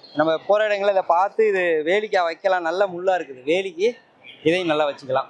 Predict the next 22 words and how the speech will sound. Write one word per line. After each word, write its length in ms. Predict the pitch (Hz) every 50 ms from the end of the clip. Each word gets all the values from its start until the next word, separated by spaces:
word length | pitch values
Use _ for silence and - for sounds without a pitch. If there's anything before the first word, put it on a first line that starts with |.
| 160 170
முள்ளு, 200 | 214 240 269 262 247 233 214 196 185 170 156 - - _ _ - -
இது, 200 | 170 185 180 175
இந்த 260 | 170 190 196 202 196
இதுல 140 | 214 240 254
ஒரு 140 | 240 226
பத்து 280 | 220 208 208 208 - 269
வகை 240 | 247 233 220 247 262
முள்ளு 260 | 247 226 220 233 226
செடி 240 | 220 220 202 190 180
இருக்குது 280 | 160 143 147 135 135 131
நம்மள்ட்ட. 320 | 127 127 127 117 - 131 - - - - - - - - - 762 - - - - - - - - - - - - - -
இது 120 | - 196 214 208
கொடுக்காப்புளி, 640 | 220 220 - 269 269 262 220 220 214 220 202 - -
இது 220 | 170 190 202 202
இருபது 240 | 196 202 226 233 220
அடிக்கு 340 | 220 226 233 262 254 233 214
ஒண்ணு 140 | 202 208 208 202 185 175 170 156 151 147 143 151
விட்டுறலாம். 400 | 160 - - 214 202 202 226 220 208
மீதி 180 | 226 240 233
வந்து 200 | 226 226 226 247 240
கவாத்து 280 | 220 208 220 240 240 220 220
பண்ணிட்டே 280 | 220 214 214 202 233